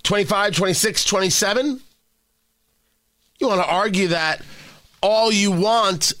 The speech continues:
you go right ahead. By the way, the Real Clear Politics average, uh, had, um, they, they included one more poll in there, which was the Trafalgar poll,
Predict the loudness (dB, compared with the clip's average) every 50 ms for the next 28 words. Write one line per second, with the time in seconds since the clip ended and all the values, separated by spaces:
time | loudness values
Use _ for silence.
0 | -12 _ _ -4 -2 0 0 0 2 2 2 2 2 2 2 0 2 2 2 2
1 | 0 0 0 -2 -2 -2 0 0 0 0 0 0 0 0 0 -2 -4 -10 -12 -18
2 | _ _ _ _ _ _ _ _ _ _ _ _ _ _ _ _ _ _ _ _
3 | _ _ _ _ _ _ _ _ _ _ _ _ -4 -2 0 0 2 2 0 0
4 | 0 0 0 0 0 0 0 -2 -2 0 0 0 0 0 0 -2 -2 -2 -2 -2
5 | -2 -2 0 0 0 -2 -2 -2 -4 -6 -6 -8 -14 _ _ _ _ -20 _ _
6 | _ _ -4 -2 0 0 0 -2 -2 -2 -2 -2 0 0 0 0 0 0 0 -2
7 | -2 0 0 0 0 0 0 -2 -2 -4 -4 -8 -12 _ _ _ _ _ _ _
8 | _ _ _ -6 -2 -2 -2 0 0 -2 -2 0 0 -2 -2 -2 0 0 0 0
9 | 0 0 0 0 0 0 2 2 2 2 0 0 0 0 0 2 2 0 0 0
10 | 0 0 2 2 0 0 0 -2 -2 -2 0 0 -2 -2 -2 -2 -2 -2 -2 -4
11 | -4 -2 -2 0 0 0 0 -2 -2 -4 -2 0 0 0 0 0 -2 -4